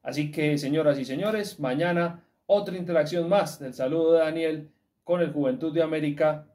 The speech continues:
y su resumen estadístico y análisis de cada jornada. Mañana con Argentina-Paraguay a las cuatro de la tarde y a las seis y treinta Colombia enfrentando a Perú. Un abrazo para todos, les deseo felices sueños, un alegre despertar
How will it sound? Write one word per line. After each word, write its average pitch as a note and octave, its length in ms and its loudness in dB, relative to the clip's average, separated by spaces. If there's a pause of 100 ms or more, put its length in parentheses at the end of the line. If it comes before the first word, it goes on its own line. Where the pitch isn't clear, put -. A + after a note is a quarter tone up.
y D3 100 -20
su C3 140 -8
resumen C3+ 380 -4
estadístico D3 560 0
y - 20 0
análisis C#3 460 -2
de B2+ 260 -6
cada B2+ 300 2
jornada. C3 420 2
Mañana C3+ 460 -2
con D3 160 0
Argentina-Paraguay C#3 840 2
a C3+ 60 0
las C#3+ 160 0
cuatro D#3 320 -2
de E3 60 4
la E3 100 2
tarde D#3+ 420 0 (280)
y C#3+ 80 -2
a C3+ 40 2
las B2 200 0
seis E3 200 0
y D3 80 0
treinta D3+ 460 -2
Colombia E3 760 0 (100)
enfrentando C3 880 -2
a C3 160 -2
Perú. G#2 320 -6 (240)
Un A#3 160 6
abrazo A#3 340 4
para A3 220 6
todos, F#3+ 480 2 (140)
les C3+ 120 -8
deseo F3 480 -2 (640)
felices F3+ 400 0
sueños, G#3 520 -2
un F#3 120 -6
alegre F#3 340 0
despertar F3 720 -2